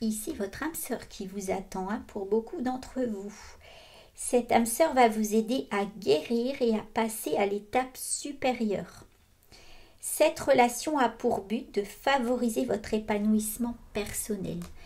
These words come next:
Alors, euh, l'univers attend peut-être que vous preniez la décision, hein, du changement et d'ouvrir votre cœur à une nouvelle rencontre. Il y a sans doute ici quelqu'un qui vous attend,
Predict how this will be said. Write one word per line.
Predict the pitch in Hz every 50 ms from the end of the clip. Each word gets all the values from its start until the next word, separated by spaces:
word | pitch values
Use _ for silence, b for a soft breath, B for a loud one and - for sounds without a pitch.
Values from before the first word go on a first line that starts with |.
| B B B B B
Alors, | - 196 180 165 175 - - - - -
euh, | 185 170 - 151 165
l'univers | 185 185 196 196 190 196 196 226 285 302 262
attend | 240 226 - 233 214
peut-être | 220 233 233 226 302 320 320 -
que | - 233
vous | 214 208 214
preniez | 214 - - - 285 285 311 330 359 349 320
la | - 220 214
décision, | - 214 220 214 - - - 220 208 185 - 208 208 196 196 196
hein, | 208 220
du | 214 214 233 233
changement | 220 - - - 233 220 220 220 214 214 214 214 202 196
et | 190 185
d'ouvrir | 180 196 196 185 190 190 202 196
votre | 190 202 208 - - - 196
cœur | 196 - - 240 240 220 208
à | 202 202
une | 196 196 196
nouvelle | 196 196 190 196 190 185
rencontre. | 185 185 185 185 - - 180 175 - - - B B B B B B B B B B B B
Il | 226
y | 208 214
a | 220
sans | 220 - - - 240 233
doute | 214 220 269 339 349 339 - 240
ici | 226 214 - - 302 330 320
quelqu'un | - 240 220 208 214 - 302 359 381 -
qui | - - 240
vous | 220 226 226 226 208 202 226
attend, | 240 254 - - - 226 220 220